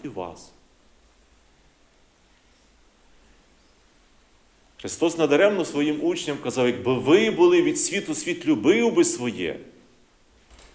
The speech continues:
Оскільки ви не від світу, а я вас обрав від світу,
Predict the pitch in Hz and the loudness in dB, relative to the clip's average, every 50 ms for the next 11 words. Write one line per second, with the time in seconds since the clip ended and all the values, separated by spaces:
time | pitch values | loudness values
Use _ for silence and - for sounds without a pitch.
0 | - - - - - - - - _ - - - _ _ _ _ _ _ _ _ | -20 -20 -20 -20 -20 -20 -20 -20 _ -20 -20 -20 _ _ _ _ _ _ _ _
1 | _ - - - - - - 139 123 - 120 110 110 123 117 113 104 127 117 - | _ -20 -20 -14 -12 -10 -8 -8 -8 -6 -6 -6 -4 -4 -4 -4 -4 -4 -4 -4
2 | - - 160 180 - - 92 101 92 107 135 147 156 151 - 131 107 110 107 95 | -6 -6 -8 -10 -8 -6 -6 -2 -2 0 0 0 -2 -4 -6 -6 -6 -6 -6 -6
3 | 92 92 - - - - - - - | -6 -8 -10 -12 -14 -16 -18 -20 -20